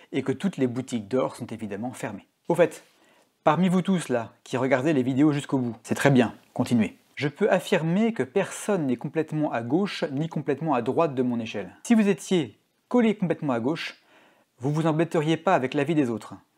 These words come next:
et vous seriez pas là. Et vu que l'or vous intéresse, c'est que vous ne faites pas entièrement confiance à Madame Lagarde pour gérer l'euro.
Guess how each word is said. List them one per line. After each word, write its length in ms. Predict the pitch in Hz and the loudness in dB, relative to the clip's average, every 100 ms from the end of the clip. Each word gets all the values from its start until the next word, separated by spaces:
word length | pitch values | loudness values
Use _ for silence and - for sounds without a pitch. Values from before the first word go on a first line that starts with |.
| - | -10
et 60 | 123 | -6
vous 80 | |
seriez 220 | 120 127 139 | -4 -2 0
pas 140 | 123 | 0
là. 160 | 98 - | -4 -6
Et 140 | 123 123 | -4 -2
vu 180 | 120 180 | -2 0
que 100 | 170 | 4
l'or 400 | 165 196 185 139 | 6 8 6 4
vous 180 | 120 | -2
intéresse, 560 | 117 110 131 180 180 - 190 - | -4 -4 0 0 -2 -6 -8 -10
c'est 200 | - 147 | -12 -6
que 100 | - | 0
vous 120 | 131 | 0
ne 60 | 135 | 2
faites 180 | 147 143 | 0 2
pas 240 | 170 - - | 0 2 2
entièrement 880 | 214 226 226 - 180 156 139 151 135 | 2 2 -2 -2 0 0 0 0 0
confiance 720 | 131 139 - - 180 175 135 | 0 -2 -4 -4 -4 -2 0
à 40 | |
Madame 300 | 127 123 127 | 0 2 4
Lagarde 380 | 127 131 175 131 | 4 4 2 0
pour 260 | - 123 | -4 -4
gérer 320 | 117 143 147 165 | -2 0 2 2
l'euro. 320 | 147 120 | 2 0